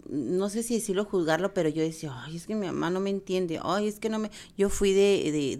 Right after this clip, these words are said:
de novia de chaperón, mi marido fue el único novio y no me casé porque si no ya no hubo pretendientes, pero, pero no, pues ni al caso, ¿no?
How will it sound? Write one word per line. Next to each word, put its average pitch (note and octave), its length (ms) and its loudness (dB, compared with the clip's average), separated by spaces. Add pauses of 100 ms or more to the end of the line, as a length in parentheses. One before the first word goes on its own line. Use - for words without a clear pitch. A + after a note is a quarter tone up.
de C3+ 80 2
novia D3 320 2
de D#3 300 0
chaperón, C#3+ 600 0 (320)
mi B2+ 160 -4
marido C3+ 360 0
fue D3 320 0
el D3 120 -2
único C#3+ 320 0
novio C#3 360 2
y C#3+ 160 0
no C#3+ 180 2
me D#3 80 2
casé D3+ 240 -2
porque C#3+ 320 -2 (240)
si F3 160 4
no E3 100 6
ya D#3+ 160 8
no D#3 300 6 (380)
hubo C#3 260 -2
pretendientes, F#3 580 0
pero, B2 380 0 (280)
pero D3 240 2
no, A2 200 -2
pues - 100 -12
ni C#3 100 -4
al B2 80 -6
caso, A#2+ 280 -6
¿no? G#3 160 0